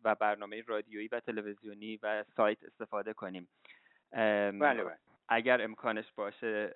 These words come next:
Speaker 1: اه، نمی‌دونم برای شما مقدور هست من چند تا سوالی از خدمتتون داشته باشم و ضبط کنم.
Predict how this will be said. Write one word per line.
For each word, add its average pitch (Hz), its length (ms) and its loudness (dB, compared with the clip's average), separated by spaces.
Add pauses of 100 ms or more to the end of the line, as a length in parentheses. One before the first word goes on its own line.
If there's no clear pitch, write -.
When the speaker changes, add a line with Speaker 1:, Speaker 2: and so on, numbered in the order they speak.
Speaker 1:
اه، 107 160 0
نمی‌دونم 110 440 0
برای 104 200 2
شما 107 220 -4
مقدور 107 360 0
هست 120 260 -4
من 113 140 -6
چند 113 220 -12
تا - 80 -20
سوالی 110 380 2
از 107 80 2
خدمتتون 107 460 -2
داشته 107 240 -4
باشم 104 260 -2
و 104 80 0
ضبط 104 240 2
کنم. 101 340 -10